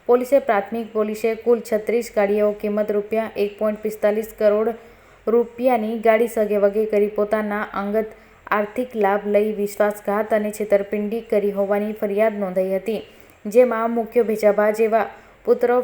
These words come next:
ફેઝાન જાવેદ હુસેન શેખ, પિતા જાવેદ હુસેન શેખ ઉપરાંત ખેડાના ધર્મેશ ઉર્ફ પોપટ ફુલાભાઈ પટેલને પોલીસે ચોક્કસ માહિતી આધારે ઝડપી પડ્યા હતા.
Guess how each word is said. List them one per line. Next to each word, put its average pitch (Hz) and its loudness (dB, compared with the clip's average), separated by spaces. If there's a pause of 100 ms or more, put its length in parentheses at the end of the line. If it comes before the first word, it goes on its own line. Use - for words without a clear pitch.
(100)
ફેઝાન 214 0
જાવેદ 202 0
હુસેન 226 -2 (100)
શેખ, 214 -2 (380)
પિતા 233 0 (100)
જાવેદ 208 2
હુસેન 208 -2
શેખ - -4
ઉપરાંત 214 -4 (320)
ખેડાના 226 2 (140)
ધર્મેશ 214 -2
ઉર્ફ 220 -2 (160)
પોપટ 214 2 (480)
ફુલાભાઈ 233 2
પટેલને 202 0 (160)
પોલીસે 226 0 (140)
ચોક્કસ 214 -2
માહિતી 196 -2
આધારે 208 0
ઝડપી 202 -4
પડ્યા 190 -2
હતા. 208 0